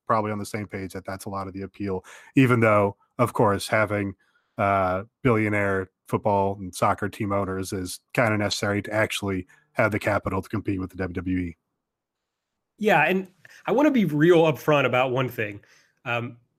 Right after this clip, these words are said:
Speaker 2: I hate to say this over and over, and we'll stop probably after this episode, but if you listened to Everything Evolves, you know that A T and I both come from a, a pro-worker perspective,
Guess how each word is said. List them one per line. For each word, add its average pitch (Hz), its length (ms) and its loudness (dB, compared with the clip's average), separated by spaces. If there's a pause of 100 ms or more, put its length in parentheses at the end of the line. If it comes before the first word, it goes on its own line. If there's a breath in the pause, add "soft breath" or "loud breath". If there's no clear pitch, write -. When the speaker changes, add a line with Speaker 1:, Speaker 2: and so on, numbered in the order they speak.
(440)
Speaker 2:
I 120 80 -6
hate 135 240 -2
to 131 60 -12
say 139 160 0
this 123 180 -2
over 117 100 0
and 113 80 -2
over, 113 160 -2
and 117 100 0
we'll 120 80 0
stop - 540 -2
probably 123 220 2
after 117 160 0
this 120 160 -2
episode, 107 420 -6
but 120 140 -6
if 254 180 -2
you 262 140 0
listened 180 540 2
to 147 120 4
Everything 143 260 4
Evolves, 110 420 -2 (280 soft breath)
you 147 160 2
know 147 440 6 (400 soft breath)
that 123 400 0
A 147 120 0
T 156 200 4
and 139 80 4
I 123 100 4
both 123 280 2
come 123 260 0
from 117 240 -4
a, 107 160 0 (200)
a 107 120 -6
pro-worker 143 880 0 (160)
perspective, 127 680 -2